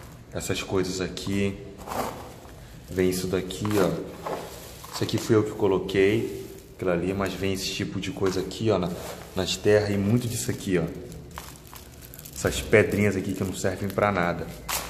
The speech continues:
Que atrapalham o torrão. E tem pedras maiores também, ó. Isso aqui é um pedaço de madeira. Aqui dentro tem caco de telha, aqui tem tudo.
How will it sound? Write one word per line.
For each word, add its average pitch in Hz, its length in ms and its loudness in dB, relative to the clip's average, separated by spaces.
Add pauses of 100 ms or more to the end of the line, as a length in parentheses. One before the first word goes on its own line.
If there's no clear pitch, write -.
(160)
Que - 80 0
atrapalham 95 600 8 (800)
o - 40 -14
torrão. 92 400 2
E 113 60 4
tem 135 240 2
pedras 131 400 6
maiores 107 540 6
também, 98 340 2
ó. 85 100 0 (1400)
Isso 110 260 2
aqui 123 480 4
é 131 60 6
um 127 140 2
pedaço 107 480 6
de 110 100 0
madeira. 101 640 4 (720)
Aqui - 200 0
dentro 104 300 2
tem 98 200 0
caco 101 340 6
de - 100 -4
telha, 104 400 2
aqui - 140 -4
tem 113 180 2
tudo. 113 380 2